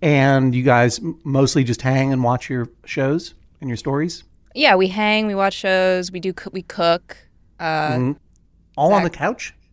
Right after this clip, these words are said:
Speaker 1: <laughs> Got one of those little sofa hot plates?
Speaker 2: <laughs> We cook and then we eat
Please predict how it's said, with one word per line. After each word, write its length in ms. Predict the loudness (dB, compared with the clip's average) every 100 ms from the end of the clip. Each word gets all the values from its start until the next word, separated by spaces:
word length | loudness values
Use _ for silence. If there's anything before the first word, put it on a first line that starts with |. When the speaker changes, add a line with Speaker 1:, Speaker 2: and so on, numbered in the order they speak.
| _ _ _ _ _ _ -20
Speaker 1:
<laughs> 400 | -12 -8 -8 -4
Got 140 | 0 2
one 100 | 4
of 60 |
those 180 | 4 2
little 160 | 2 2
sofa 300 | 2 2 2
hot 180 | 2 2
plates? 460 | 0 0 -8 -10 -10 -12 -14 -10
Speaker 2:
<laughs> 60 | -8 -8 -8 -10 -12 -18 -20 -20 -20 -20 -20 _ -10
We 120 | -2
cook 260 | 2 4
and 100 | 4
then 140 | 4 2
we 220 | 0 -2
eat 340 | -4 -2 -4